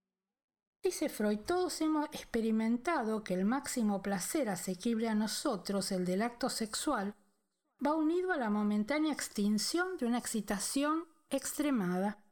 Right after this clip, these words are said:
Ahora bien, la ligazón de la moción pulsional sería una fuente preparatoria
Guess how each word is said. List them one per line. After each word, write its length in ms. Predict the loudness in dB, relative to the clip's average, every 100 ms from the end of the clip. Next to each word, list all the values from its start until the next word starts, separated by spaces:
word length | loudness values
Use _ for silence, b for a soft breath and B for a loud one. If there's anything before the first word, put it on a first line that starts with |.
| _ _
Ahora 300 | -2 0 0
bien, 420 | 0 0 0 -2 -6 _ _ _ -2
la 100 | 0
ligazón 580 | 2 0 -2 0 0
de 100 | 2
la 120 | 2 2
moción 440 | 0 0 0 0
pulsional 760 | 0 -2 0 0 2 2 0 -2
sería 300 | -2 0 2
una 220 | 0 -2
fuente 520 | -2 0 0 0 -2
preparatoria 1300 | 0 -2 0 0 0 0 -2 0 0 0 0 0 -2